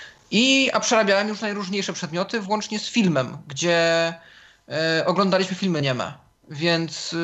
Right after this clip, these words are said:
przeżyliśmy tam też poniekąd, może nie szkołę życia, ale troszeczkę się, mm, mogłem wykazać dystansem do samego siebie. E, film oczywiście udało mi się obejrzeć, e,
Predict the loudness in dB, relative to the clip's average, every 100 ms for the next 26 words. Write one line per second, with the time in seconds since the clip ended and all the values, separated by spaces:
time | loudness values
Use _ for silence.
0 | 2 2 0 -6 -10 -12 -4 0 2 2
1 | 2 2 2 2 2 2 0 2 0 2
2 | 2 2 0 2 4 4 0 0 0 -2
3 | -8 -16 -16 -12 -2 2 4 4 2 0
4 | -4 -4 -2 -2 2 4 2 0 -6 -14
5 | -16 -18 -16 -10 -8 -8 -6 -6 -8 -2
6 | 2 4 4 2 2 2 0 0 2 2
7 | 0 0 0 -2 -2 -4 -2 0 0 -2
8 | -14 -16 -18 -14 -8 -4 2 2 2 0
9 | 0 2 4 2 0 -2 0 -2 -4 -6
10 | -8